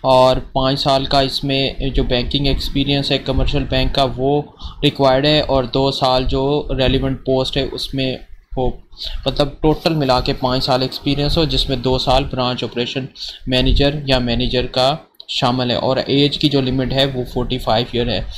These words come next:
उसके दफ़ा, उसके अलावा यहाँ पर जो क्रेडिट ऑफिसर है, उसकी जो जॉब्स हैं, उसमें भी हैदराबाद, कराची, पेशावर, घोटकी,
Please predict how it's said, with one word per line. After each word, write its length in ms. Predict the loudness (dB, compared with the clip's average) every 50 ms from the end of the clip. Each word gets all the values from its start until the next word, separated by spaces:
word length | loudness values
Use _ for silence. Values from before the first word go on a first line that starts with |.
| -6 -6 -4 -4 -4 -4
उसके 260 | -4 -2 2 0 2
दफ़ा, 600 | 2 2 -2 0 -4 -10 -10 -10 -14 -18 -20 -10 _
उसके 280 | -2 -2 0 2 2 2
अलावा 280 | 4 4 2 4 4
यहाँ 240 | 4 4 4 4 2
पर 440 | 2 4 4 4 4 4 0 -6 -6 -8
जो 460 | -6 -2 -2 0 0 0 0 -2 -2 0
क्रेडिट 340 | 2 4 4 4 4 4 4
ऑफिसर 480 | 2 2 2 -2 -2 0 2 2 2
है, 460 | 4 4 4 4 4 2 0 -6 -10 -8 -6 -6 -2 0 0 2 2 2 2 2 2
उसकी 520 | 2 2 0 -2 -4 -4 -2 0 0 0 0
जो 180 | 0 0 -2
जॉब्स 420 | 2 2 2 4 4 2 0 0 0
हैं, 280 | 2 2 2 0 -2
उसमें 500 | -4 -6 -6 -6 -4 0 0 0 2 2
भी 300 | 4 4 6 6 4 2 0 -6
हैदराबाद, 600 | -4 -2 0 2 2 2 2 4 4 2 2 0
कराची, 420 | -2 0 2 2 0 2 -2 -4
पेशावर, 540 | -2 -2 -4 0 2 2 2 2 2 0 0
घोटकी, 680 | 0 0 0 0 0 -2 -2 0 0 2 0 -2 -4